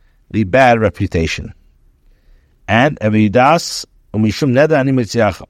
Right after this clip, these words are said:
And, "I am removing you from the house due to the vow."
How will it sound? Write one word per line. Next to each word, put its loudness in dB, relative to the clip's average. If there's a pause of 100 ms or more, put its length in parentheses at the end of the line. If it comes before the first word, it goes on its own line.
(600)
And, 0 (280)
"I -2
am 0
removing -2
you -2
from -6
the -2
house 0
due -2
to -10
the -4
vow." -2